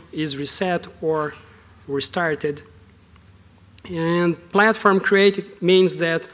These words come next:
only the platform authorization, uh, only if we provide the plat-, the platform authorization, we can, um, undefine these index-,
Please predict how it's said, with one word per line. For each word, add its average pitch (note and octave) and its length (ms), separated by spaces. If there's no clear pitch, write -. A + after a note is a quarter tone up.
only F3+ 280
the F3 100
platform G3 500
authorization, E3 840
uh, D#3 200
only F#3 220
if F#3 120
we F3+ 120
provide F3+ 420
the E3 60
plat-, G3 360
the E3 80
platform G3 460
authorization, D#3+ 680
we D3 160
can, D#3 580
um, C#3+ 720
undefine D#3 540
these C3+ 240
index-, B2+ 520